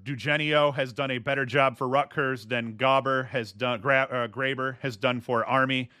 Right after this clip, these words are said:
Uh, Graber's fifty-four percent in the draws, fifteen to twenty-eight in that first game for Army, and Dugenio has won sixty-nine percent. He's forty of fifty-eight across their three games here. But, you know,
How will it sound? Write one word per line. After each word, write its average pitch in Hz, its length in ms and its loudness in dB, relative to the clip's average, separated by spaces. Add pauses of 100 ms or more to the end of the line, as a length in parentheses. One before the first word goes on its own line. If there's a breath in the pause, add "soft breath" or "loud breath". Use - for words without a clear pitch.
(180 soft breath)
Uh, 117 200 0
Graber's 131 420 -2
fifty-four 131 480 -4
percent 127 460 -4
in 127 100 -6
the 123 60 -4
draws, 120 340 2
fifteen 147 340 -6
to 127 60 -4
twenty-eight 120 480 -2
in 117 80 -8
that 117 180 -2
first 123 300 -4
game 120 180 -2
for 107 160 -4
Army, 127 420 0 (300 loud breath)
and 117 220 -2
Dugenio 120 800 0 (300 soft breath)
has 123 340 -2
won 120 300 -2
sixty-nine 117 680 -2
percent. 107 320 -10
He's 113 160 -8
forty 120 380 -2
of 104 100 -4
fifty-eight 120 680 -4
across 110 460 0
their 107 260 -2
three 113 380 -6
games 107 500 -4
here. 95 320 -4 (420 loud breath)
But, 160 220 4
you 180 100 -4
know, 123 200 -2